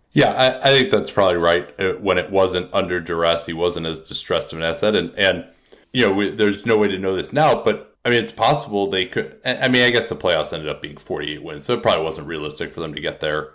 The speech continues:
Uh, but, I mean, they certainly torpedoed their season initially by trying to keep Butler around. Um, they also extended Karl Anthony Towns. I thought getting a fifth year, uh,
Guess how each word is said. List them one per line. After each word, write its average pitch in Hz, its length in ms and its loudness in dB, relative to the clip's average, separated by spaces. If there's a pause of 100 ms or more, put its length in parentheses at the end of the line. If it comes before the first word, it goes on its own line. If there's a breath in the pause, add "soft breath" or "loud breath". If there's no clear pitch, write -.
(140)
Uh, 82 340 2 (120)
but, 127 180 4
I 123 40 -4
mean, 123 140 2
they 113 100 4
certainly 107 380 0
torpedoed 92 600 -2
their 78 180 -2
season 80 340 -6
initially 73 600 -8 (100)
by 80 140 -2
trying 90 300 0
to 76 40 -8
keep 73 320 -14
Butler 80 380 -4
around. 73 500 -4 (160)
Um, 85 440 2 (160)
they 120 100 4
also 143 220 4
extended 123 440 0
Karl 117 240 4
Anthony 110 280 -2
Towns. 113 340 0
I - 140 -2
thought - 580 0
getting 107 500 2
a 95 140 -2
fifth - 400 -4
year, 95 240 0
uh, 107 220 0